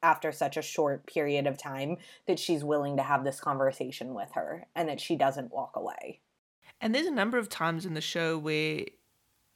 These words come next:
Speaker 2: Val broaches subjects that Jules doesn't want to talk about because Jules doesn't have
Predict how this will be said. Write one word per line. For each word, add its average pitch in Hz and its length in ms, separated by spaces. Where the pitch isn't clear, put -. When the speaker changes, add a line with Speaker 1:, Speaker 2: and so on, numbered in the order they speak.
Speaker 2:
Val 175 360
broaches 170 420
subjects 170 460
that - 220
Jules 254 260
doesn't 254 320
want 269 260
to - 100
talk 202 220
about 135 320
because 190 200
Jules 220 220
doesn't 214 200
have 190 240